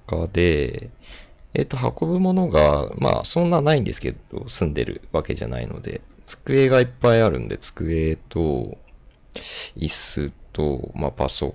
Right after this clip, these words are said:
コンと、あとなんか書類関係って感じですかね。思ったより少ないですねって言われちゃった。はい。なんか見積もり依頼したら、堺引っ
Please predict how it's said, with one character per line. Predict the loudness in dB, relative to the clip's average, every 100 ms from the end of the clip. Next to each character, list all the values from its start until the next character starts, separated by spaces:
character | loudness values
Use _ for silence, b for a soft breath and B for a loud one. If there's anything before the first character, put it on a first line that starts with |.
| -8
コ | -6
ン | -4 -2 -6 -10 -20 -20 -20 -10
と、 | -6 -4 -4 -6 -8
あ | -8
と | -6 -6
な | -6
ん |
か | -8 -8
書 | -6 -6
類 | -8 -8
関 | -10 -10 -10
係 | -14 -14
っ |
て | -16
感 | -14 -12
じ | -12
で | -10
す | -10
か | -8 -6
ね。 | -4 -4 -6 -10 -16 -10
思 | -6 -6
っ |
た | -2 -2
よ | -2
り |
少 | -6 -6
な | -4 -6
い |
で | -8
す | -12
ね | -12
っ |
て | -10
言 | -8
わ |
れ | -8
ち | -10
ゃ |
っ | -16
た。 | -20 -18 -14 -8 -6 -6 -8 -6 0
は | 0
い。 | -2 -18 -20 -20 -18 -18 -12 -8 -6
な | -4
ん |
か | -2
見 | -2
積 | 0 2
も | 2
り | 4
依 | 4
頼 | 2
し | -2
た | -6
ら、 | -8 -14 _ -20 -6
堺 | -4 0 0
引 |
っ | 0